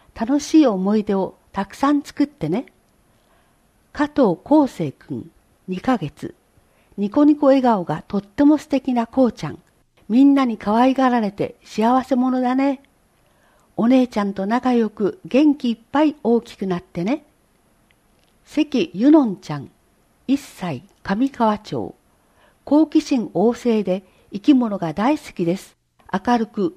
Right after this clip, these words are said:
楽しく元気よく育ってね。渡辺リトくん、十一ヶ月、福本町。もうすぐ一歳になるリトくん。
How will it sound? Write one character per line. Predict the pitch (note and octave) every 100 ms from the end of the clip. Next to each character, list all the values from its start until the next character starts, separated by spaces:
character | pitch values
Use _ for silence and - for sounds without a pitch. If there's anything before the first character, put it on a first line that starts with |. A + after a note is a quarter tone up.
| - -
楽 | A#3+ C4+
し | -
く | - - -
元 | B3 E4 D4
気 | B3+
よ | A3
く | -
育 | - A3
っ | F3+
て | - F3
ね。 | G#3 - _ _ _ _ _ _ _ _ _ _ _
渡 | F#3+ G#3+ D4
辺 | D4 C4 B3
リ | B3+
ト | A3
く | E3 D3+
ん、 | A2+ - _ _ _ _ -
十 | E3 A3+ D4
一 | D4 C#4
ヶ | - A#3+
月、 | G3 - - - _ _
福 | - - B3+
本 | A#3+ G3
町。 | F#3 - C#3 - _ _ _ _ _ _ _
も | F#3 B3
う | D#4
す | E4
ぐ | B3 G3+
一 | D4+
歳 | - - A#3+ F3
に | E3
な | F3 F3
る | -
リ | G#3+
ト | - A3+
く | -
ん。 | A#2+